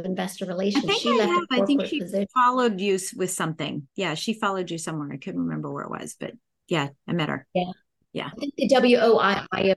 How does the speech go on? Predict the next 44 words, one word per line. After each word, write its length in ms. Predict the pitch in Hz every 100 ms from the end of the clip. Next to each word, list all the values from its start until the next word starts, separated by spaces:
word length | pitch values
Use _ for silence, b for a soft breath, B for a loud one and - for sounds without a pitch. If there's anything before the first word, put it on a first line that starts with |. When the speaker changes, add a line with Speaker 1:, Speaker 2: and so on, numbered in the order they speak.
| -
Speaker 1:
event, 260 | 180 160
we 80 | 190
were 140 | 185 180
together 360 | 202 175 180
Speaker 2:
Yes. 60 | 175
Speaker 1:
in 20 |
Arizona 840 | 170 175 170 185 175 185 - 185 202
Speaker 2:
Uh-huh. 320 | 190 190 185
Speaker 1:
before 100 | 226
you 180 | 196 190 185
met 160 | 180 208
her. 300 | 208 - - - -
Speaker 2:
Yeah. 180 | 147 156 -
Speaker 1:
And, 140 | 185 196
Speaker 2:
Yeah. 220 | 208 190
Speaker 1:
um, 260 | 180 180 -
you 80 | 196
know, 100 | 196 - _ _
she 120 | - 233
was, 160 | 220 208 - _ _
she's 320 | - - 254
a 180 | 240 240
perfect 400 | - 220 220 220
example 840 | 214 170 190 185 202 202 190 185 175
of 340 | 180 175 175
moving 320 | 185 190 190 185 190
her 140 | 196 196
money 240 | 180 175
from 220 | 175 190
her 100 | 208
four 280 | - 208 214
oh 80 | 208
one 180 | 208 202
K. 520 | 233 185 185 190 B B
When 140 | 202 202
she 180 | 196
left 240 | 196 190 -
her 80 | 202
corporate 500 | - 196 196 - 165
position 420 | - 185 - 180
to 60 |
join 380 | 170 175 180 -
our 140 | 180 190
team, 580 | - 180 170 175 180